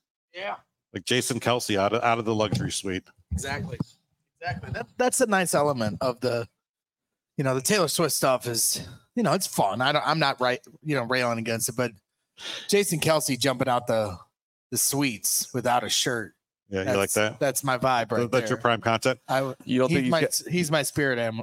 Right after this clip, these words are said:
Speaker 3: don't,
Speaker 1: animal
Speaker 3: you don't
Speaker 1: for
Speaker 3: think he
Speaker 1: sure.
Speaker 3: needs to chill out a little bit there?
Speaker 1: No, I don't. Do you think I think he needs to chill out?
Speaker 3: Uh, it's a
Speaker 1: That's
Speaker 3: good point.
Speaker 1: exactly what I would be
Speaker 3: It's a
Speaker 1: doing.
Speaker 3: good point. Excellent point. You're him.
Speaker 1: I am.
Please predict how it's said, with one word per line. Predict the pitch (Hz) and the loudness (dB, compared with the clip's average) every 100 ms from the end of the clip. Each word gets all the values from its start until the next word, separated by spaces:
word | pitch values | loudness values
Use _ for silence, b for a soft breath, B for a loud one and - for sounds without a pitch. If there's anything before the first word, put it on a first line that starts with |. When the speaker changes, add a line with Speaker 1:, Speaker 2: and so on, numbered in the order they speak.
| - | -4
Speaker 3:
don't, | 131 | -2
Speaker 1:
animal | 117 113 110 | 0 -2 -2
Speaker 3:
you | 127 | 0
don't | |
Speaker 1:
for | 123 | 0
Speaker 3:
think | 117 | 0
he | |
Speaker 1:
sure. | 117 | 0
Speaker 3:
needs | 113 | -2
to | - | -2
chill | - 110 113 | 0 0 0
out | |
a | 113 | 0
little | 113 113 | 0 0
bit | 113 | -2
there? | - | 0
Speaker 1:
No, | 202 214 | 2 4
I | 190 | 2
don't. | 190 156 131 135 | 2 2 -2 -2
Do | 165 | 0
you | 170 | 0
think | 165 180 | -2 0
I | 175 | 0
think | 170 185 | 0 0
he | 175 | 0
needs | 180 175 170 | 0 -2 -2
to | |
chill | - 190 | 0 0
out? | 180 180 - | 2 0 -2
Speaker 3:
Uh, | 117 | -4
it's | 113 - | -4 -6
a | 123 | -4
Speaker 1:
That's | 175 | -2
Speaker 3:
good | 151 | 0
point. | 104 | 0
Speaker 1:
exactly | - 151 139 151 | 0 0 0 -2
what | 127 117 | 0 0
I | |
would | 113 107 | -2 -6
be | 110 | -10
Speaker 3:
It's | 123 | -10
a | - | -4
Speaker 1:
doing. | |
Speaker 3:
good | 151 - | -2 0
point. | 113 107 - _ - | -2 -2 -8 _ -6
Excellent | 127 - 107 101 | -4 -2 -2 -2
point. | 107 - | -4 -2
You're | 117 | -2
him. | 117 107 98 _ _ _ _ - | -2 -4 -8 _ _ _ _ -4
Speaker 1:
I | |
am. | 127 | -4